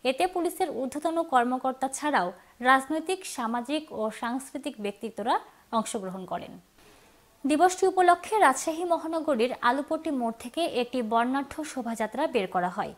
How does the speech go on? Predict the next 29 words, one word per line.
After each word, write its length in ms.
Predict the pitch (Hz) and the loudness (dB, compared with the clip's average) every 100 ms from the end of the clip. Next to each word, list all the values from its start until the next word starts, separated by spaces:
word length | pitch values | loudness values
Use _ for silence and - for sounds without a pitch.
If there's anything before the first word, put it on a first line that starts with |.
| _ _ - | _ _ -6
সকাল 320 | - 302 349 | 0 2 2
সাড়ে 260 | 269 277 262 | 2 0 2
দশটায় 480 | 302 311 - 220 - | 2 2 2 2 0
আরএমপি 440 | 233 240 294 302 339 | 2 2 2 -2 -2
কমিশনার 580 | 269 247 - 269 294 320 | -2 -2 -4 -2 -2 0
আবু 240 | 226 226 269 | 2 0 0
কালাম 280 | 294 302 | 0 0
সিদ্দিকের 460 | 302 277 226 254 277 | -2 -4 -4 -4 -4
সভাপতিত্বে 800 | - 214 247 294 285 294 220 233 - - - | -2 -4 -2 -2 -4 -2 -2 -2 -6 -12 2
রাজশাহী 460 | 254 262 - 330 | 2 2 -2 -2
কলেজ 340 | 349 277 285 - | 0 2 0 -2
অডিটোরিয়ামে 680 | - 233 226 262 247 247 277 | -2 -2 0 -2 0 0 -2
আলোচনা 520 | 320 220 240 240 269 277 | 0 2 2 0 -4 -4
সভা 300 | - 254 311 | -6 -4 -2
অনুষ্ঠিত 400 | 233 196 190 190 | -2 -6 -10 -10
হয়। 260 | 180 165 - _ _ _ _ _ - | -10 -10 -14 _ _ _ _ _ 0
এতে 260 | 302 311 415 | 0 2 2
প্রধান 400 | 330 277 339 349 | 4 4 2 0
অতিথি 380 | 302 330 330 | 0 -2 0
হিসেবে 380 | 359 339 359 370 | 2 2 2 2
উপস্থিত 380 | 254 277 294 330 | 4 0 0 -2
ছিলেন 340 | - 269 220 302 - | 0 2 2 0 2
রাজশাহী 480 | 254 262 - 330 359 | 4 4 2 0 2
মহানগর 560 | 302 277 294 294 320 | 0 0 -2 2 0
কমিউনিটি 680 | 320 - 262 269 294 311 330 | 2 4 4 4 -2 -2 -4
পুলিশিং 480 | 330 254 262 294 285 | -2 -6 -4 -4 -6
সমন্বয় 480 | - 262 262 269 269 | -4 -4 -2 -4 0
কমিটির 420 | 262 240 240 240 | 0 0 -2 -4
আহ্বায়ক 500 | 196 196 196 214 | -4 -4 -2 0